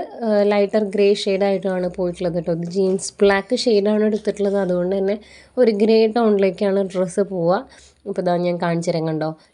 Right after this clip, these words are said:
ഈ ത്രെഡൊക്കെ നന്നായിട്ട് ഡാർക്ക് ഷെയ്ഡിലോട്ട് പോയി. ആ, ടോപ്പിന് ഒരു ഗ്രേ ഷെയ്ഡാണ്, അത് ഈവനായിട്ട് ഡിസ്ട്രിബ്യൂട്ട് ആയിട്ടുണ്ട് കേട്ടോ. ഞാനായിട്ട് പ്രത്യേകിച്ച് ഒന്നും ചെയ്തിട്ടില്ലെങ്കിലും അതിങ്ങനെയാണ് വന്നിട്ടുള്ളത്.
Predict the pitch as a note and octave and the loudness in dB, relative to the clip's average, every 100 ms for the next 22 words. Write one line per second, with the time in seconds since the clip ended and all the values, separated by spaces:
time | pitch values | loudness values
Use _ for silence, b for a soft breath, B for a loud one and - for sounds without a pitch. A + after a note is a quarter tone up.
0 | - G#3 - G#3 G#3 F#3+ G#3 A#3 A#3 G#3+ | -10 -10 -2 2 2 0 -2 0 0 0
1 | G3+ F#3+ G3 G#3 F#3+ G3+ G3 F3+ F3 - | 2 2 2 2 2 0 0 -2 -4 -4
2 | F#3+ F3+ F3+ F#3 G3 F#3 F3+ A#3+ B B | -2 -2 -2 -2 -2 -2 -2 -4 B B
3 | B G3 F3 E3+ E3+ - - - G#3+ G3+ | B -4 0 0 -2 -6 -10 2 2 2
4 | G#3+ A3+ C#4+ B3 A3+ G3+ G#3 G3+ - G3 | 0 0 0 0 0 2 2 2 0 -2
5 | G3 G3 G3 F#3+ F#3+ F3+ F#3 F3+ F3 F3 | 0 0 0 0 0 -2 -2 -2 -4 -6
6 | F3 - _ - F3+ F3 E3+ E3 F3+ D#3+ | -8 -10 _ -4 0 0 0 0 0 0
7 | D#3+ D#3+ F3 D#3+ D#3 E3+ F#3 F#3+ G3+ G#3+ | -2 -2 -2 -2 -2 0 0 0 0 0
8 | G#3+ B3 A3 G#3 G3+ A3 G#3+ G#3+ A#3 A3+ | 0 0 2 0 2 0 2 0 0 -2
9 | B3 B3 A3 F#3+ F#3 G3+ B3 G#3+ G#3 G#3 | -2 -2 -2 0 -2 -4 -4 -2 0 2
10 | G#3+ G3 F#3 G3 F#3 F3 F3 F3+ | 2 2 0 -2 -2 -2 -4 -4